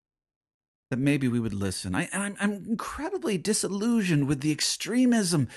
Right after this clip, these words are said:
the polarized extremism, and the polarized extremism between far right and far left. And, and, and literally, it is so extreme that there's no place for the moderate.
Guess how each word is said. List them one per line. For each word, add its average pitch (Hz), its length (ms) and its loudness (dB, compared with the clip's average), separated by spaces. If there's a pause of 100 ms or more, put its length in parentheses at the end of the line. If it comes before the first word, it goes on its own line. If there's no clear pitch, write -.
(300)
the 127 120 -2
polarized 180 760 2
extremism, 127 680 2
and 156 100 2
the 156 60 -4
polarized 175 640 0
extremism 160 720 0
between 139 260 2
far 160 280 0
right 151 180 2
and 123 120 2
far 151 200 2
left. 151 240 0
And, 120 100 2 (300)
and, - 200 0
and 165 200 4
literally, 214 500 4
it 170 80 6
is 160 140 4
so 240 640 2
extreme 214 880 2 (360)
that 147 220 -2
there's 156 240 2
no 170 240 2
place 156 400 0
for 135 140 -2
the 120 100 2
moderate. 104 480 2